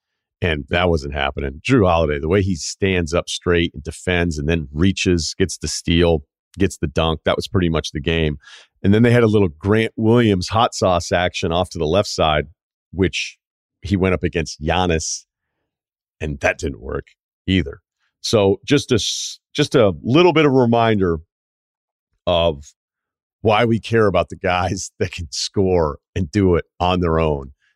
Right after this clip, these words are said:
Because when you see a team trying to close against a really good team like Milwaukee, and here's Boston fighting the entire night. Like, Hauser hits the three at the end of regulation. Shout out to Stan Van Gundy for pointing that out, knowing the scouting report on Coach Bud,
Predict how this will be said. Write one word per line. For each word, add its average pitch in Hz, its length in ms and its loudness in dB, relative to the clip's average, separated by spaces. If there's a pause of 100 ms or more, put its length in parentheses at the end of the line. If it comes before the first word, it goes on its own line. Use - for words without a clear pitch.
(120)
Because 92 320 -4
when 90 160 0
you 113 140 4
see 123 220 2
a 104 40 2
team 107 320 0
trying 95 260 -2
to 85 80 -4
close 95 760 2
against 92 320 -2
a 90 60 -6
really 92 280 2
good 101 140 0
team 98 200 -2
like 92 180 -2
Milwaukee, 85 600 0
and 101 120 0
here's 135 260 4
Boston 135 480 0
fighting 131 320 2
the 92 100 -2
entire 87 380 0
night. 110 260 -2 (480)
Like, 95 140 -2
Hauser 113 380 0
hits 113 180 -2
the - 160 -20
three 127 140 2
at 104 80 0
the 107 80 0
end 104 100 2
of 95 60 2
regulation. 95 760 0 (260)
Shout 113 260 2
out 107 80 0
to 92 80 -10
Stan 104 260 0
Van 95 180 2
Gundy 92 240 0
for - 120 -20
pointing 92 300 -2
that 85 140 0
out, 85 220 0
knowing 90 200 0
the 85 60 -2
scouting 85 340 -2
report 82 440 -2
on 76 160 -6
Coach - 300 -2
Bud, 85 340 0